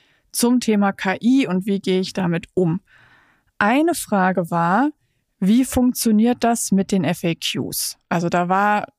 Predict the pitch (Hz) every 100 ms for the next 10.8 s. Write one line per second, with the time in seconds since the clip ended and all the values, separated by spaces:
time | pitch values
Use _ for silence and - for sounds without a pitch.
0 | - - 226 214 208 175 - _ - 185
1 | - 190 269 - - 247 226 226 202 196
2 | 208 202 180 - 196 180 - 226 247 -
3 | 185 180 - 254 262 226 220 214 180 196
4 | 208 - 165 185 - 185 - 208 214 208
5 | 202 156 170 175 160 214 220 208 - 190
6 | - 185 185 180 _ _ - 175 - -
7 | 160 - - 285 302 185 175 - 170 165
8 | 196 _ - 175 165 170 202 254 269 240
9 | - 208 196 214 - _ - - _ -
10 | 190 196 214 - 208 214 214